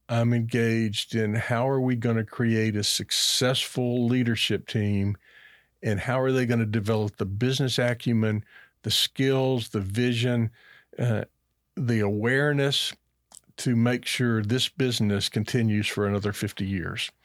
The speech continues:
I, I think th-, one of the prob-, the most important, second most important, I think the first is building a leadership team and have it,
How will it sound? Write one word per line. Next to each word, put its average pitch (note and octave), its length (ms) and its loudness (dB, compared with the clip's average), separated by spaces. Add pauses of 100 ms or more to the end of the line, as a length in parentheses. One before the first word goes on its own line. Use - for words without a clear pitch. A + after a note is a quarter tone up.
(800)
I, B2+ 140 -2 (200)
I - 20 0
think D3 280 0 (100)
th-, - 140 -8
one D#3+ 280 -2
of C#3+ 80 0
the C3 80 0
prob-, B2 420 -2
the A#2 80 0
most C#3+ 340 0
important, A#2+ 680 0 (120)
second - 460 0
most F#2+ 240 -4
important, G2+ 360 0
I C3 40 2
think C3+ 120 0
the B2+ 80 0
first C3+ 420 0
is G#2 180 -2 (800)
building B2+ 320 2
a B2 40 2
leadership B2 500 0
team A#2 240 2
and G#2 100 0
have A2+ 140 2
it, G#2+ 180 -4